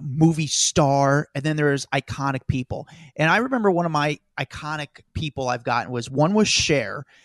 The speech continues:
and I got to interview Cher, and it was weird. It was during, uh,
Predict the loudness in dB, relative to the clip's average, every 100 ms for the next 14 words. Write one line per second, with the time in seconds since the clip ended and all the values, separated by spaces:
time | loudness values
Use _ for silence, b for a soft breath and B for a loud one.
0 | b -4 0 -2 0 0 2 0 2 2
1 | 4 2 2 4 4 2 -2 -2 -2 -4
2 | -4 -4 -6 -6 -6